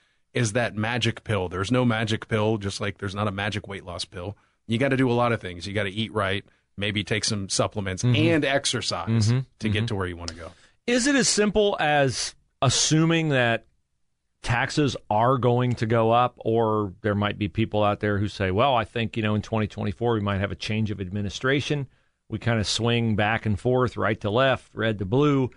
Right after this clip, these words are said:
Speaker 2: and I'm betting in twenty twenty-four we swing back to a Republican administration, and I think they're about tax cuts, and so maybe now's not the time I wanna do what you're advocating with the I R A conversion from a regular to a Roth."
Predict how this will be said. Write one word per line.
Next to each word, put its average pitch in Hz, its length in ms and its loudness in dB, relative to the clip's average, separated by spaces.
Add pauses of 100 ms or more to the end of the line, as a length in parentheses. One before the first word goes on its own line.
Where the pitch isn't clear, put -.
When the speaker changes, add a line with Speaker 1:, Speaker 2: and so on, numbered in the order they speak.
(320)
Speaker 2:
and 110 380 2
I'm 123 180 2
betting 127 340 0
in 113 100 0
twenty 120 260 -2
twenty-four 113 580 -2
we 101 120 -2
swing 110 380 -2
back 98 280 0
to 104 380 0
a 95 160 0
Republican 110 600 -2
administration, 110 800 0
and 135 160 2
I 117 120 2
think 110 240 -6
they're 107 140 0
about 95 260 -2
tax 170 280 -2
cuts, 151 340 0
and 117 100 -2
so 123 160 0
maybe 113 240 0
now's 104 260 -2
not 107 160 -2
the 104 60 -10
time 120 260 -2
I 120 60 0
wanna 127 220 0
do 151 240 0
what 98 240 -6
you're 98 120 -6
advocating 92 540 -2
with 90 180 -4
the 92 160 -2 (460)
I 107 180 0
R 98 180 2
A 98 100 -2
conversion 95 600 -2
from 98 160 -4
a 95 80 -4
regular 95 380 -4
to 104 160 -10
a 101 60 -6
Roth." 82 260 -8